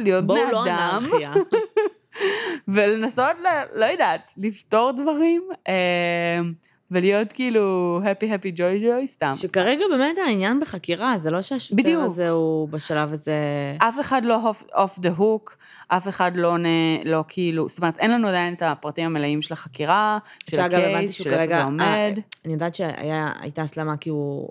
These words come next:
Speaker 2: אה, הוא עבר למעצר בית.
Speaker 1: אוקיי.
Speaker 2: אה,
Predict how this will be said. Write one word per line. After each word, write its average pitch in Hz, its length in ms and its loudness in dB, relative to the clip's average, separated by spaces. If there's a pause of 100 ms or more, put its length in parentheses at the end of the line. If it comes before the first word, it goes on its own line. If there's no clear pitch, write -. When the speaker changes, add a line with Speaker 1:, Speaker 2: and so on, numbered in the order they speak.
(140)
Speaker 2:
אה, 147 60 -8 (480)
הוא - 140 -2
עבר 151 220 2
למעצר 147 360 -2
בית. 139 500 -6 (160)
Speaker 1:
אוקיי. 156 400 -2 (340)
Speaker 2:
אה, 151 60 -2